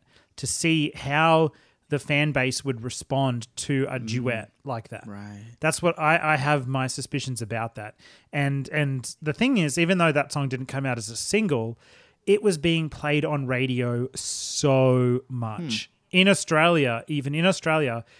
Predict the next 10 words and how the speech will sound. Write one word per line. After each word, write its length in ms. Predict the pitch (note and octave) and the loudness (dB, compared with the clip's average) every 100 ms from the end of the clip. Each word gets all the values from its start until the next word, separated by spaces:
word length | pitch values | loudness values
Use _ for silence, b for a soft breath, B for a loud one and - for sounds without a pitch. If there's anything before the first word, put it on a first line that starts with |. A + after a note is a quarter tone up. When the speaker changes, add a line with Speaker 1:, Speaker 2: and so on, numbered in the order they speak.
| b b - | b b 0
Speaker 1:
on 280 | D3 D3 - | 0 0 -8
hit 360 | - - F3+ G3 D#3 | -12 -4 2 2 2
radio 360 | D3 D3 C#3 | 2 2 0
stations, 440 | B2+ B2+ B2+ B2 - | -2 -4 -6 -6 -6
peop-, 220 | - F#3 | -4 -2
everyone 380 | D#3+ E3+ F#3 D3+ | 0 2 2 0
was 120 | C3 | -2
playing 400 | - C3+ A#2 A#2+ | -4 -4 -4 -8
the 80 | A#2 | -6
Justin, 540 | C#3 C#3 - B2+ C3 | -4 -4 -4 -8 -8